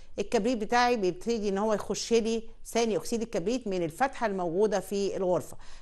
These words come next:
دخلت لي من الفتحه الموجوده دهيا، بيبتدي ان بيخش بيتغلغل داخل الشلل دهيا، ويتفاعل ثاني اكسيد الكبريت مع ال-، الميه الموجوده على الشلل، ويتكون لي حامض الكبريتيك ويتكون لي الهيدروجين النشط اللي بيقوم لي بعمليه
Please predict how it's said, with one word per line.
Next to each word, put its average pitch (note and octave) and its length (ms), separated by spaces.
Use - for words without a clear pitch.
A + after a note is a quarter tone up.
دخلت C#4+ 360
لي C4 80
من A3 60
الفتحه B3 340
الموجوده G3 400
دهيا، G#3+ 320
بيبتدي F#3+ 500
ان E3 180
بيخش D#3+ 500
بيتغلغل E3 600
داخل G3 320
الشلل G3 420
دهيا، G#3+ 320
ويتفاعل G#3+ 680
ثاني A3+ 240
اكسيد G#3 260
الكبريت F#3+ 600
مع F3+ 360
ال-، D3+ 1080
الميه G3+ 300
الموجوده D#3 500
على B2+ 200
الشلل، C#4+ 380
ويتكون A3+ 680
لي C#3 100
حامض A3 360
الكبريتيك G3+ 640
ويتكون G3+ 420
لي A#3 80
الهيدروجين F3+ 580
النشط A#3+ 420
اللي F#3 100
بيقوم F3 260
لي G#3+ 80
بعمليه E3 600